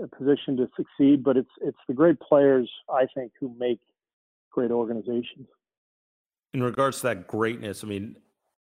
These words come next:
Speaker 2: now the talk with, you know, people wanna say that LeBron James is a better player than, than Michael Jordan was and what have you.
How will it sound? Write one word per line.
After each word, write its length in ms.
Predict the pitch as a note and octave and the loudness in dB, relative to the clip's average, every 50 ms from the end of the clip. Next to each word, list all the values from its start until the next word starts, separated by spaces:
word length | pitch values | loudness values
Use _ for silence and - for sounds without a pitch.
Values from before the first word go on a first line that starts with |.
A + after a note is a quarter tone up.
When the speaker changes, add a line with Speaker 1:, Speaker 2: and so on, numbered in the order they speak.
| _ _ _ _ | _ _ _ _
Speaker 2:
now 460 | C3 A2 G#2+ G#2+ A2 G#2+ G#2+ G#2 G2+ F#2+ | -10 -8 -6 -4 -4 -4 -2 -4 -4 -4
the 120 | G2 G2 | -6 -8
talk 400 | F#2+ - G#2+ G2 F#2+ F#2 - - | -6 -4 -4 -4 -4 -4 -4 -6
with, 220 | G2 F#2 E2+ - _ _ _ - | -6 -6 -6 -8 _ _ _ -16
you 140 | - A2+ F#2+ | -12 -12 -12
know, 80 | F2 | -12
people 260 | D#2+ - - G2 F#2+ F#2+ | -8 -8 -6 -6 -4 -4
wanna 160 | G2 G2 F#2 | -4 -6 -6
say 240 | - - G#2+ G2+ G2 | -6 -6 -6 -4 -4
that 180 | F2 F2+ - | -6 -8 -8
LeBron 400 | G2 F2+ F2 G2 G2 G2 F#2+ F#2+ | -8 -10 -6 -6 -6 -6 -6 -8
James 420 | F2 G2 A2 G#2+ G#2 G2+ F#2+ F2 F2 | -6 -6 -6 -4 -4 -6 -8 -10 -12
is 100 | F2 F2 | -16 -12
a 40 | |
better 220 | E2+ F2+ F#2 F2 E2+ | -8 -8 -8 -8 -8
player 380 | - - A2 G2+ G2+ G2+ G2 | -10 -6 -4 -4 -2 -2 -4
than, 280 | F#2 F2+ F2 E2+ E2+ F#2+ - | -4 -6 -8 -10 -10 -12 -12
than 100 | F#2+ E2+ | -12 -10
Michael 320 | E2 E2 E2+ D#2+ - E2 | -10 -10 -10 -10 -12 -14
Jordan 380 | E2 - B2+ C3 A#2+ G#2+ A2+ A2 | -8 -4 -2 -2 0 0 -2 -2
was 320 | G#2 G#2+ G#2+ G#2+ G2 E2 | -2 0 -2 -2 -4 -6
and 100 | F2+ F2+ | -10 -8
what 140 | F#2 F#2 - | -8 -8 -10
have 320 | - - A2 A2 G#2+ F#2 | -8 -8 -6 -6 -6 -6
you. 180 | F#2 F2+ F2 E2+ | -6 -8 -8 -8